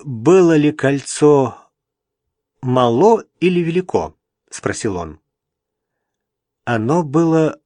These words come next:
мало», ответил Карпентер. Помолчав, он спросил: «Что вы говорите?» «Я ничего не говорю,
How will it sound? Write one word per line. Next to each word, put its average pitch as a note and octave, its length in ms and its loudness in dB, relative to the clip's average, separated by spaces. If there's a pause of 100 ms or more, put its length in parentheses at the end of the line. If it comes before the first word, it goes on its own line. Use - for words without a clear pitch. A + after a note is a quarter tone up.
мало», A#2+ 580 -2 (560)
ответил G#2 500 -6
Карпентер. G#2 720 -12 (1600)
Помолчав, C3 920 -4 (760)
он B2+ 160 -2
спросил: A2+ 680 -6 (800)
«Что - 540 -4
вы F3+ 100 -2
говорите?» E3 640 -2 (1900)
«Я C3 400 0
ничего E3+ 760 2
не D#3+ 120 0
говорю, A#2+ 640 2